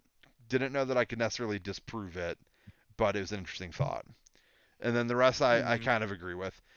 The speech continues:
Speaker 1: And again, like, to say the best, I get subjective a little bit. Like, there's some that's, like, maybe a one A, one B type scenario. But, so they have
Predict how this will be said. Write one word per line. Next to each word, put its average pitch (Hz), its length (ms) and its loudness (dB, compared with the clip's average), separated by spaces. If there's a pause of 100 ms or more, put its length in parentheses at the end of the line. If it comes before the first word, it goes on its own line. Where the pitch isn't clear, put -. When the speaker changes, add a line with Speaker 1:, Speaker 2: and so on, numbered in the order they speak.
(200)
Speaker 1:
And 123 100 2
again, 135 280 6
like, 123 160 2
to 113 80 -8
say 151 180 4
the 131 140 0
best, 117 600 4 (380)
I 117 80 -6
get 107 240 -4
subjective 104 680 -2
a 101 40 -6
little 101 220 -4
bit. 101 380 -2
Like, 101 200 -6
there's 92 200 -10
some 95 240 -4
that's, 92 200 -8
like, 92 140 -8
maybe 90 300 -10
a 90 60 -10
one 90 240 -10
A, 85 120 -10
one 87 240 -12
B 87 140 -16
type 92 280 -10
scenario. 92 560 -8 (480)
But, 98 280 0 (360)
so - 140 -10
they 113 160 0
have 110 400 2